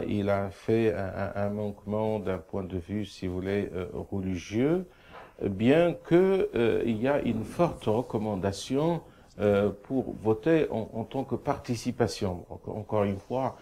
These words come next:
le vote, ça exprime un intérêt à, à, à la chose publique, si on peut dire. C'est-à-dire, c'est quelqu'un qui n'est pas, comme j'ai dit tout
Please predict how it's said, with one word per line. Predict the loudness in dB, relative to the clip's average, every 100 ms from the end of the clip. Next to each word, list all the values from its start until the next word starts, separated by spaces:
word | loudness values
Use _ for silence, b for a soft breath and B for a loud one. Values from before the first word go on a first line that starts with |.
| B B 0
le | 0
vote, | 4 2 2
ça | 0 0
exprime | -2 -10 2 6 6 2 0
un | 4
intérêt | 4 2 2 4 4 2 0 b b b _
à, | -2 0
à, | -2 -2
à | 0
la | 0
chose | 6 4 6
publique, | 2 2 4 2
si | 0 -6
on | -6
peut | -4 -4
dire. | -2 -4 -8 b b -20
C'est-à-dire, | 0 4 6 6
c'est | 4 2
quelqu'un | 2 2 4 2
qui | 2 -2
n'est | 2
pas, | 4 4
comme | 2 0
j'ai | 0
dit | 0 -2
tout | -2